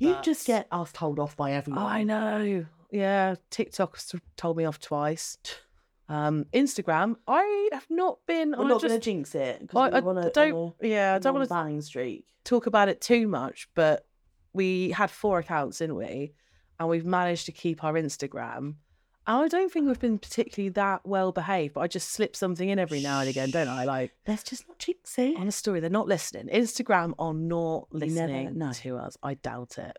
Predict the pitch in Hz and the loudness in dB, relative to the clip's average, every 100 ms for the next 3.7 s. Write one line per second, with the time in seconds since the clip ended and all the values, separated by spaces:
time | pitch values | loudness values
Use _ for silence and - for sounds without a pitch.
0 | 202 - 196 220 185 180 180 202 202 185 | -2 4 4 6 4 2 2 0 0 0
1 | 170 135 135 135 302 - 339 - _ - | -2 0 -2 -2 -8 -12 -16 -16 _ -14
2 | - 185 147 151 151 151 _ _ - - | -2 2 2 2 0 -4 _ _ -12 -4
3 | 160 151 151 143 127 131 | -2 0 -2 0 -2 -2